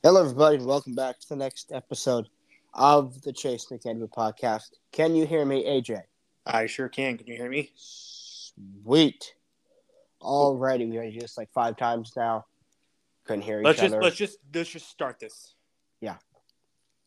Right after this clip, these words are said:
Speaker 1: Alrighty. Nightmare on Elm Street franchise. Not a big fan of this franchise.
Speaker 2: It has some hit or misses, but mostly
Speaker 1: It
Speaker 2: just
Speaker 1: has mostly misses for me. I thi-, I, I think this is the most overrated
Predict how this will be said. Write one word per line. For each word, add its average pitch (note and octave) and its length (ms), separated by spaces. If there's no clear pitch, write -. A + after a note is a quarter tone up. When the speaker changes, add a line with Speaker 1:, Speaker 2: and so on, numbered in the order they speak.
Speaker 1:
Alrighty. D3 320
Nightmare E3 320
on D#3 80
Elm C#3+ 140
Street C3 200
franchise. A2+ 440
Not C#3+ 180
a - 20
big D#3 160
fan D3 240
of C3 60
this B2 100
franchise. B2+ 680
Speaker 2:
It C3+ 120
has C#3 260
some C#3+ 180
hit C#3 160
or C#3 60
misses, C3 400
but B2 180
mostly A#2 460
Speaker 1:
It D3 80
Speaker 2:
just B2+ 140
Speaker 1:
has D#3+ 200
mostly E3+ 340
misses C#3+ 380
for D3+ 140
me. C#3 160
I B2 40
thi-, B2+ 140
I, B2+ 120
I C3+ 100
think C3+ 220
this B2+ 160
is C3 60
the B2 80
most A2+ 180
overrated A2 600